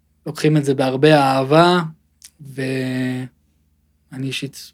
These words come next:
ממש שמח על הזכות הזאת שכל הדבר הזה קורה,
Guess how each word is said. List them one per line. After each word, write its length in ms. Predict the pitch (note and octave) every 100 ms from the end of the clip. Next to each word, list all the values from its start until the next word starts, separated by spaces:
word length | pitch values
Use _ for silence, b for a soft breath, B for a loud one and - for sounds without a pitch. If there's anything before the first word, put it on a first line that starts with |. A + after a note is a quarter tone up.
| -
ממש 540 | D#3 C3+ C3+ C3+ - - -
שמח 320 | C#3 C#3 -
על 60 |
הזכות 360 | C3+ - C#3+ C#3
הזאת 320 | C#3 C#3+ D3
שכל 320 | - C#3+ C#3+
הדבר 300 | C#3 C3+ C#3
הזה 180 | C#3 C3+
קורה, 340 | C3+ C#3 E3